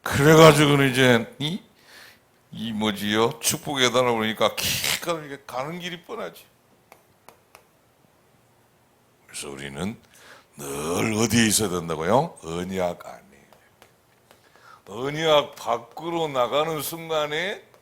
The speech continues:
끝입니다, 여러분. 그래서 꼭 여러분은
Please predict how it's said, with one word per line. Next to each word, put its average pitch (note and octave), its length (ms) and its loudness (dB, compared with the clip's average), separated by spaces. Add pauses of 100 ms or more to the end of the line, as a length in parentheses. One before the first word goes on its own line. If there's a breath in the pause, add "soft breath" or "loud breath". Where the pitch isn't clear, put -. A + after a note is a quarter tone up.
(500)
끝입니다, A#3+ 680 -16
여러분. B1+ 380 -20 (1120)
그래서 - 200 -18
꼭 D#2+ 480 -10
여러분은 E2+ 600 -8